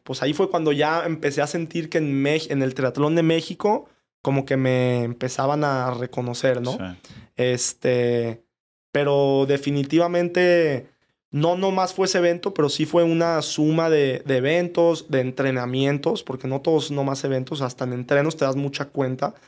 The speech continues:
Speaker 1: entrenando con tus compañeros, gente que lleva años y ves que puedes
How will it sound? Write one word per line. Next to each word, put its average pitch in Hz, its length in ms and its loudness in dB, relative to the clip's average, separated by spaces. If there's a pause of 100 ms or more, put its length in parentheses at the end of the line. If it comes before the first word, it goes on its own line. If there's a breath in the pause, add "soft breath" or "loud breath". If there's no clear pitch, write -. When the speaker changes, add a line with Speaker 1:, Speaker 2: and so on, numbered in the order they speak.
Speaker 1:
entrenando 131 360 -2
con 143 120 -4
tus - 120 -10
compañeros, 135 720 -2
gente 135 240 -6
que 143 120 -4
lleva 139 340 0
años 143 400 -2 (300 soft breath)
y 131 100 -2
ves 135 180 2
que 143 100 -4
puedes - 680 -2